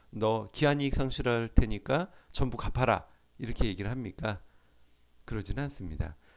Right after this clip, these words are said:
그러면 두 번째 양식처럼 쓰면 좀 더 나중에 입증할 때,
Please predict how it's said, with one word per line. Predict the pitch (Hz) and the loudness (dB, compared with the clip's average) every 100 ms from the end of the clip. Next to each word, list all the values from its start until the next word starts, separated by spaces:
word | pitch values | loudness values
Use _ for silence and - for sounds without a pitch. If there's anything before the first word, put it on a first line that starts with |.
| _ | _
그러면 | - 160 147 139 113 - | 0 2 4 4 2 -6
두 | 120 | -2
번째 | 143 180 - 165 | 0 2 2 4
양식처럼 | 107 107 - - 135 120 113 | 4 2 -2 2 2 4 0
쓰면 | 175 156 110 - - | 0 2 0 0 -2
좀 | 139 131 | -2 2
더 | 143 165 208 - - _ _ - | 4 4 2 -8 -20 _ _ -6
나중에 | 95 107 131 127 | -4 -2 -2 -2
입증할 | - - 139 120 | -2 -2 0 -2
때, | - 92 92 85 | -4 -6 -6 -10